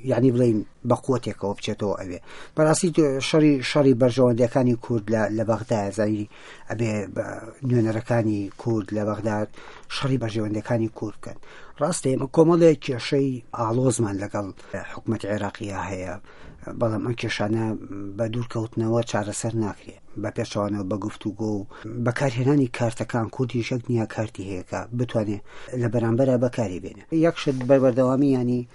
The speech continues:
خەیاڵم لایە هەچی شتێک لە کەرکووک کا بێ شیعە بە هەموو شێوەیە وێ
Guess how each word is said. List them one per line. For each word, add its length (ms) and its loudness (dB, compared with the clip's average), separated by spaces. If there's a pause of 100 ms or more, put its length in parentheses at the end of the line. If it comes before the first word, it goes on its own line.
خەیاڵم 460 4
لایە 200 -8 (360)
هەچی 340 0 (140)
شتێک 300 2
لە 100 0
کەرکووک 340 -6
کا 100 0 (120)
بێ 80 -2 (100)
شیعە 360 0
بە 140 4
هەموو 260 0
شێوەیە 320 2
وێ 100 4